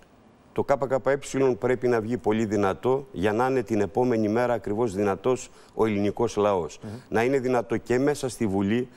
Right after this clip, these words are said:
Speaker 1: με μια ισχυρή κοινοβουλευτική ομάδα, αλλά και μέσα στο λαϊκό κίνημα, γιατί και εκεί θα κρίνονται πάρα πολλά. Η νέα κυβέρνηση που θα βγει θα έχει να αντιμετωπίσει τα ματωμένα πλεονάσματα συνεχώς, θα έχει την εποπτεία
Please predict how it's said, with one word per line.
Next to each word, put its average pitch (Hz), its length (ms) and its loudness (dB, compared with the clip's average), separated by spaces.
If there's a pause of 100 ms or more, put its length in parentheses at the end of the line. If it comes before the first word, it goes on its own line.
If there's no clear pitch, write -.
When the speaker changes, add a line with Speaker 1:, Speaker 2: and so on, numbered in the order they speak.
(140)
Speaker 1:
με 104 120 2
μια 120 180 2
ισχυρή 120 460 0
κοινοβουλευτική 92 680 -2
ομάδα, 127 500 0 (280)
αλλά 110 220 2
και 123 160 0
μέσα 135 280 0
στο - 160 -2
λαϊκό 104 340 2
κίνημα, 156 540 0 (240)
γιατί 139 380 -2
και - 100 -2
εκεί 143 280 0
θα 120 160 0
κρίνονται 104 520 0
πάρα 90 320 0
πολλά. 85 380 -2 (500)
Η 117 120 2
νέα 160 240 2
κυβέρνηση 117 720 0
που 95 160 -4
θα 98 160 0
βγει 131 340 0 (220)
θα 131 140 0
έχει 143 260 0
να 139 80 2
αντιμετωπίσει 113 840 -2 (240)
τα 117 120 0
ματωμένα 107 520 0
πλεονάσματα 98 1000 0 (240)
συνεχώς, 110 720 -2
θα 117 80 0
έχει 127 220 -2
την 135 140 0
εποπτεία 113 720 0